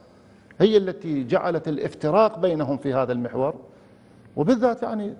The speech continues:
تركيا والسعودية وقطر دخلوا على الخط. هذا اصطف مع الإخوان وهذا اصطف ضد الإخوان، فتسببت بشروخ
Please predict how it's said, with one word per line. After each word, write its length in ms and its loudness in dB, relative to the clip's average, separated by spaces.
تركيا 460 2
والسعودية 720 -2
وقطر 420 0
دخلوا 380 4
على 120 0
الخط. 360 -2
هذا 220 6
اصطف 360 0
مع 180 0
الإخوان 420 0
وهذا 240 0
اصطف 280 -6
ضد 220 -4
الإخوان، 520 -2
فتسببت 960 2
بشروخ 1000 2